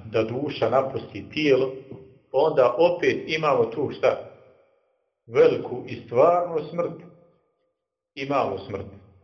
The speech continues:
Pa je velika stvarna smrt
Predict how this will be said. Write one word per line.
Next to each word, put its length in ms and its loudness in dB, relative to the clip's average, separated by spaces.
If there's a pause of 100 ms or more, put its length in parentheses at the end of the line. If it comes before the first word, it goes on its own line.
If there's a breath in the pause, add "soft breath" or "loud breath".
(1600 soft breath)
Pa 120 2
je 60 4
velika 440 2
stvarna 440 2
smrt 200 -4